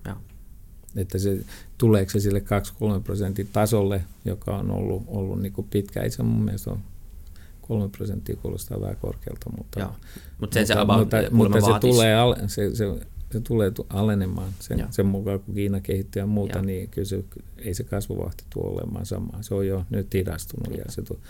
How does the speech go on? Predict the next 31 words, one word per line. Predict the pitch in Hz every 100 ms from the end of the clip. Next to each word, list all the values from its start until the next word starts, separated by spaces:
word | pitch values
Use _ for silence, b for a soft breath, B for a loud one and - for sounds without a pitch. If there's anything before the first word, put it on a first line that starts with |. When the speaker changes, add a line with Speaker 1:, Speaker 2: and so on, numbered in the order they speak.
| B B B -
Speaker 2:
se | -
on | 101
ollut | 98 95 90
se | - 87 - -
ilmiö, | 135 95 98 92
mikä | 92 -
on, | 90 92 90
olla-, | - 92 92 104 - -
ollaan | 101 95 98
nähty | 95 - 87 - - - - b b -
jo-, | 104 101 -
joka | 123 107 98
paikassa, | 92 87 - - - -
että | 90
se | 95
Speaker 1:
Mm. |
Speaker 2:
sit | 87 -
tasaantuu | 101 98 92 - -
johonkin | 85 - -
tällaiseen | - - 82 -
kahteen | - 98 92 - -
kolmeen | - - -
prosenttiin. | - 113 - - 117
Speaker 1:
Joo. | -
Speaker 2:
Se, | 110
sen, | 104 98 - -
sen | - 107
nopeammin | 101 95 92 95
sä, | 98 95
niinku, | 95 95 95
uusia, | 95 95 92